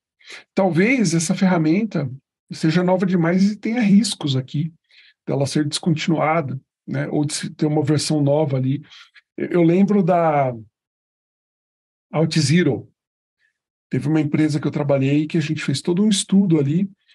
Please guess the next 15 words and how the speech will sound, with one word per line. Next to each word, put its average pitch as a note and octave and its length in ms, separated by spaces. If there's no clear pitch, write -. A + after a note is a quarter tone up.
chegamos E3 440
à F3+ 60
conclusão E3 420
que E3 100
a E3+ 60
OutZero D#3+ 560
seria E3+ 320
uma F#3 160
boa F3+ 460
candidata, D#3+ 640
mas F#3 160
não G#3 120
era E3+ 120
a E3+ 40
melhor. F3+ 360